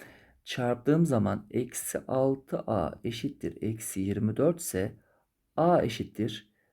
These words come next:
dört geldi. Polinomu yazarsam o zaman P x eşittir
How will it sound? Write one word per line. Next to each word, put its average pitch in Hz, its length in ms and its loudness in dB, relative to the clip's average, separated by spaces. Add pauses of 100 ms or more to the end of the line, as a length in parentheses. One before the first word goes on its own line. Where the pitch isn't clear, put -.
(480)
dört 120 360 2 (400)
geldi. - 380 -2 (840)
Polinomu 120 360 4
yazarsam 151 460 6
o 95 60 2
zaman 92 340 -6 (100)
P 131 240 2
x - 480 -4 (920)
eşittir - 520 -4